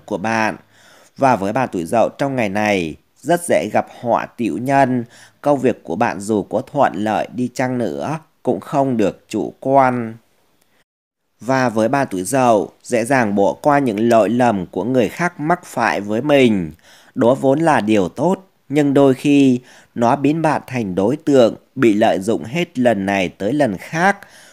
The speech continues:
Và với bà tuổi Dậu, bạn không thể nào chống đỡ với những đòn hiểm từ kẻ được coi là bạn với mình.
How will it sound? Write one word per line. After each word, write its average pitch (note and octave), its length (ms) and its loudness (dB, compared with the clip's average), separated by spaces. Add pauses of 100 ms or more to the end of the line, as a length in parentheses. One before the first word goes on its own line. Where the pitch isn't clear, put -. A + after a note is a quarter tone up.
(140)
Và B2 240 2
với G#2 180 -4
bà G2 160 0
tuổi F2+ 180 -8
Dậu, A#2+ 520 0 (260)
bạn A#2+ 180 2
không C#3+ 220 -4
thể A2+ 160 -6
nào A#2+ 280 0
chống C3+ 340 -6
đỡ G#2 240 4 (100)
với B2+ 140 -2
những B2+ 260 -4
đòn A2+ 200 2
hiểm G2+ 520 -4 (260)
từ A2+ 280 4
kẻ F#2 280 0 (220)
được - 340 0
coi C3 200 2
là A2+ 200 2
bạn F#2+ 340 -4 (160)
với G#2 160 -4
mình. G#2+ 520 2